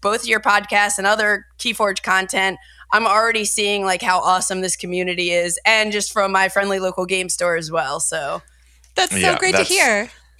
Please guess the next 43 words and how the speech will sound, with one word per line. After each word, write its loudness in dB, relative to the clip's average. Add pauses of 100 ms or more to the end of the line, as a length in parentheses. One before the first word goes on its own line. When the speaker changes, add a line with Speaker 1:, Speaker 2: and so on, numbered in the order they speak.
(400)
Speaker 3:
The 2
local 2
game 2
store 0
route -2
is -4
definitely -2
where 0
you, -4
you -4
really -2
start 0
to -4
see -2
it, -4
because -2
the, -4
obviously 2
online 0
is -2
one -2
thing, -2
but -4
sometimes -2
online 0
and -2
in -4
person -4
don't -2
translate. 0
And -2
in -6
Keyforge, -4
that's -4
not -2
really -2
the -4
case. -4
It -12
does -4
really -4
translate. -6
So -6